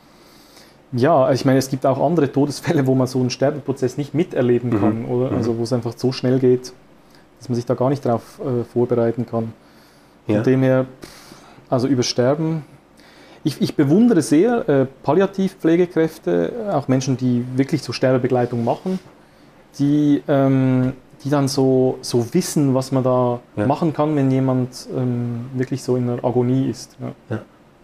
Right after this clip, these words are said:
Speaker 2: Ja.
Speaker 1: Ja. Ich, ich kenne auch Leute, die dann so, das ist dann interessant, da gibt's auch, äh, dann Begleiterinnen,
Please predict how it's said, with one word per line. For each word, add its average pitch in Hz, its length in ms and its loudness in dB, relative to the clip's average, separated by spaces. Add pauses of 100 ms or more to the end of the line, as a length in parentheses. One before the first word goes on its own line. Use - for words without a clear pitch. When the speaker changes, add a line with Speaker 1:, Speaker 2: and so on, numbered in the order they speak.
(140)
Speaker 2:
Ja. 131 140 -8
Speaker 1:
Ja. 143 140 -8 (760)
Ich, - 140 -20
ich - 120 -16
kenne 170 240 0
auch 170 160 0
Leute, 175 240 2
die 151 120 0
dann 139 200 2
so, 131 340 2 (680)
das 147 160 -4
ist 170 120 -2
dann 160 80 0
interessant, 147 640 -2
da 131 120 -2
gibt's - 280 -8
auch, 165 320 -4
äh, 131 240 0
dann 123 240 -2
Begleiterinnen, 156 880 0